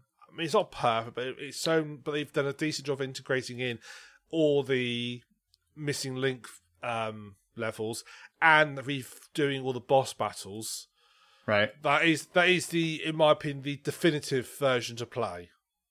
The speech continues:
Speaker 2: Sure. See, with the boss battles, 'cause I remember everyone complaining about those, I don't think that's too much of a problem, to be honest, 'cause I, I think actions in those kind of games should have consequences, and given us a newer game,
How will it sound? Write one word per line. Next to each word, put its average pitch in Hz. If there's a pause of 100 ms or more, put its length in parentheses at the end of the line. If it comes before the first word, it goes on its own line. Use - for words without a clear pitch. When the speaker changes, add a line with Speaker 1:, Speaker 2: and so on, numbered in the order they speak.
(120)
Speaker 2:
Sure. 92 (320)
See, 170
with 226
the 330
boss 247
battles, 147
'cause 147
I 160
remember 175
everyone 143
complaining 135
about 101
those, 104
I 165
don't 135
think 160
that's 123
too 135
much 117
of -
a 104
problem, 87
to 87
be 87
honest, 87
'cause 113
I, 131
I 131
think 147
actions 135
in 131
those 120
kind 120
of 110
games 117
should 120
have 107
consequences, 95
and 98
given 135
us 131
a 120
newer 113
game, 92